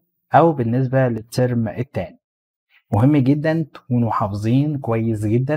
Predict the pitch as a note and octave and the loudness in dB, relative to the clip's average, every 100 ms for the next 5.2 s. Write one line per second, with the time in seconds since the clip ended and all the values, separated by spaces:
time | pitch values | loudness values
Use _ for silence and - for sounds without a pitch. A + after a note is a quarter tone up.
0 | C3+ A2+ - G#2+ A#2+ A#2 - - A#2+ B2 | -4 -4 -2 0 0 -2 -6 -8 -4 -2
1 | D#3 E3 D#3+ - - G#2 A2 A#2 A#2 A2 | 0 0 -2 -10 -8 -6 -4 -2 0 0
2 | G#2 G#2 A2+ A#2+ A#2+ C#3 C#3 A#2 A2 G#2 | -2 -6 -4 -2 -2 -2 -2 -2 -2 0
3 | G#2+ A2 G#2+ G2 - A2+ F#2+ - _ _ | 0 0 -2 -6 -6 -6 -6 -14 _ _
4 | _ _ _ _ - G#2+ B2 - - A#2+ | _ _ _ _ -4 2 2 0 -2 2
5 | C#3+ C3+ | 4 4